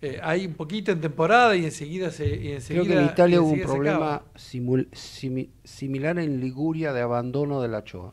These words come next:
Speaker 2: de la anchoa. Salida de pescadores del sector de la anchoa,
Speaker 1: Sí.
Speaker 2: creo, me parece.
Speaker 1: No, es, es,
Speaker 2: Achú.
Speaker 1: es probable porque,
Speaker 2: Mm.
Speaker 1: porque,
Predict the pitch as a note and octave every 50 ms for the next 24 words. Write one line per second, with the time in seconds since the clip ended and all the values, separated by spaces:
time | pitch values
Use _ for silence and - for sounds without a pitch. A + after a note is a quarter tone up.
0 | - - B2 A#2+ A#2+ A#2+ A2+ - - G#2 G2+ G2+ - - - - - - - -
1 | - - C#3 C3+ C#3+ E3 F3 F3 E3 C#3+ C3 A#2+ A2 C3+ B2 - - C3+ C3 C3+
2 | C#3+ D3 C#3 C3 A#2 B2 G#2+ - - A2+ - A#2 A#2+ A#2 A2 G2+ G#2 G2+ G2 -
3 | - F#2+ F2 F#2 G2+ - _ - A2 A2 G#2+ G#2+ G2+ G#2 A2 - _ - C3 A#2
4 | - - A2+ A2+ - - - - - - - E4+ D#4 C#4 C4 - - - C4 -
5 | - - D#4 B3 - - - A#3+ B3 C4 C4 A#3+ A#3+ B3 B3+ F#3+ G3 G3 D#3+ E3+
6 | E3 D#3+ D#3+ - D#3+ D3 - D#3+ D#3